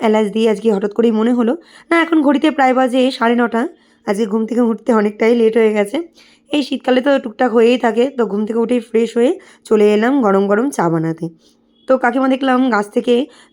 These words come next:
ফুল তুলছিল, তা কাকিমাকে ডাক দিলাম যে, "কাকিমা এসো, একটু চা খেয়ে যাও।" তো কাকিমা বললো, "আসছি, কয়েকটা ফুল ফুটেছে গাছে।" আর এই শীতকালে না, একদম ফুল ফুটতেই চাইছে না।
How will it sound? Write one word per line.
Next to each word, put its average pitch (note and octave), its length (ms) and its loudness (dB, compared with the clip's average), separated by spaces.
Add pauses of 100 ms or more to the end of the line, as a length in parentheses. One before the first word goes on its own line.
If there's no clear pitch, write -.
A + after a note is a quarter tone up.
ফুল B3+ 140 0
তুলছিল, A#3+ 340 0
তা A3+ 160 0
কাকিমাকে A3 420 0
ডাক G3+ 160 0
দিলাম G#3+ 340 0
যে, G#3+ 120 -2
"কাকিমা A3+ 300 -2
এসো, A3+ 300 0
একটু A#3+ 240 -2
চা G3+ 200 -4
খেয়ে A3 200 -2
যাও।" C4 240 -2 (500)
তো C4 120 4
কাকিমা A#3+ 240 2
বললো, B3+ 200 2
"আসছি, A#3 340 -4
কয়েকটা A3 380 -2
ফুল A#3+ 220 -4
ফুটেছে B3 340 -2
গাছে।" G#3 240 -2 (400)
আর D4+ 60 0
এই D#4+ 80 4
শীতকালে D4 400 -2
না, F#4 100 6
একদম C#4 340 0
ফুল C#4 260 -4
ফুটতেই C4+ 400 -4
চাইছে G3 320 2
না। E3+ 180 0